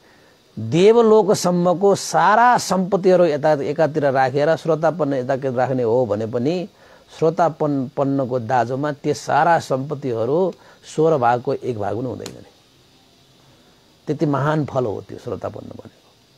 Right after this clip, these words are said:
श्रोतापन्न मात्रै। त्यसैले उपासक उपासिकाहरू, यो शासनमा तपाईँले अरहन्त भनेको त अलिकति गाह्रै कुरा हो प्राप्त गर्न। यो संसार भनेको चाहिँ अहिलेको यो संसार पनि बडा, अ,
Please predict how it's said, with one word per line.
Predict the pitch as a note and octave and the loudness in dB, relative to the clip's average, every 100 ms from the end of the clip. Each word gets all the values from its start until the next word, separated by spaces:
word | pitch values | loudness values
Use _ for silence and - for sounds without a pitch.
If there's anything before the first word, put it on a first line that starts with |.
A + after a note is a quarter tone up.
| _ - | _ -6
श्रोतापन्न | D3+ D3 D#3+ D#3+ D#3+ D3+ | -4 0 -2 0 0 0
मात्रै। | C3+ D#3 D#3 C3 A2 _ _ _ _ _ _ _ _ _ _ - | 0 -4 -4 -10 -10 _ _ _ _ _ _ _ _ _ _ -10
त्यसैले | G#3 B3 | -2 0
उपासक | G3+ F#3+ C4 | 2 0 2
उपासिकाहरू, | A3+ G3+ G3+ F#3+ D3 F3+ F#3+ D#3+ - - _ _ _ _ _ - | 2 2 2 2 4 4 4 2 0 -6 _ _ _ _ _ -4
यो | F3 | 0
शासनमा | F3+ F#3+ A3 G#3+ G#3+ | 2 0 0 2 2
तपाईँले | G3+ E3+ F3+ F#3+ | 0 0 2 2
अरहन्त | C3 C#3+ D3+ G#3+ A#3+ | 2 2 2 0 2
भनेको | B3+ G#2+ A#2 C3+ E3+ | 0 0 -2 -2 0
त | |
अलिकति | E3+ D3 D#3+ D#3+ | 2 0 0 -2
गाह्रै | A#2+ A2 A#2 C#3+ E3 | -2 -2 0 0 2
कुरा | D3+ C#3 | 2 2
हो | C3+ B2+ | 4 2
प्राप्त | - A#2 - A#2 | 0 -2 0 -4
गर्न। | A2 A2 G#2+ G#2+ A2 A#2 A2+ | -4 -4 -6 -6 -8 -12 -8
यो | A#2 | -8
संसार | - A2 A2 C3+ C3 B2+ | -6 -8 -4 0 2 2
भनेको | G2+ G2+ A#2+ | 0 -2 -4
चाहिँ | A#2+ B2 B2+ A2+ - - _ - | -2 -2 -2 -6 -12 -20 _ -6
अहिलेको | C3 C3+ C#3 | 0 0 2
यो | C3 | 0
संसार | A#2+ C3 B2 B2+ B2 | 0 -4 -2 -2 -2
पनि | C3+ C#3 | -2 -2
बडा, | B2 C3 D3 C3 - _ _ _ _ _ _ | -2 0 0 -2 -8 _ _ _ _ _ _
अ, | - | -18